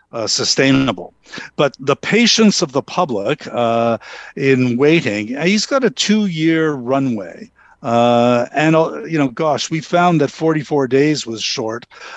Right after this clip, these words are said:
uh, w-, uh, or sorry, was a, an eternity in politics if your name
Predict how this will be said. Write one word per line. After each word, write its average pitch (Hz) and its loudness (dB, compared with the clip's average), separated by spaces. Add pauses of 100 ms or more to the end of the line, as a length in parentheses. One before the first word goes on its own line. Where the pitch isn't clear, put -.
uh, 117 4
w-, 117 0
uh, 120 -4
or 113 0
sorry, 139 2
was 123 2
a, 123 2
an 131 0
eternity 127 2
in 107 -2
politics 123 -2
if 123 -12
your 123 0
name 131 0